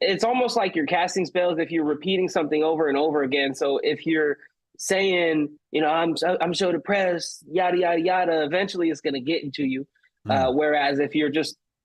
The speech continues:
Speaker 1: programming yourself with positive stuff, you're gonna come out on, on the more positive side. I think I
Speaker 2: Mm.
Speaker 1: realized this, uh, when I was maybe seventeen. I wrote this one song. Um, I wrote the song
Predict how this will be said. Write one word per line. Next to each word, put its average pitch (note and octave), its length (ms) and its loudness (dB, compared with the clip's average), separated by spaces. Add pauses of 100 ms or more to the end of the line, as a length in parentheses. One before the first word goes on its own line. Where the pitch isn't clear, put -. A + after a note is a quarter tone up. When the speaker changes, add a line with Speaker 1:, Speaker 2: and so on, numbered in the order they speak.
(200)
Speaker 1:
programming E3 460 0
yourself C3+ 320 -2
with C#3 140 -4
positive C#3+ 440 0
stuff, C3+ 360 0 (340)
you're C3 140 0
gonna C#3+ 160 0
come C#3+ 260 0
out C3 240 0
on, C3+ 320 0
on C#3 100 2
the C3+ 80 2
more C3 180 0
positive B2+ 440 -2
side. - 260 -4 (280)
I C3 80 0
think F#3 220 0
I E3+ 100 2
Speaker 2:
Mm. C#3 40 2
Speaker 1:
realized E3+ 460 0
this, F3 320 -2 (460)
uh, C#3+ 180 0
when C#3+ 220 2
I C#3+ 80 2
was C#3+ 220 -2
maybe C#3 520 0 (840)
seventeen. E3 920 0 (360)
I C#3 540 2
wrote E3+ 340 -2
this E3 300 0
one D3+ 400 0
song. D#3 720 0 (160)
Um, A#2+ 640 0 (400)
I - 100 2
wrote A3+ 260 0
the G3 80 0
song F#3+ 500 0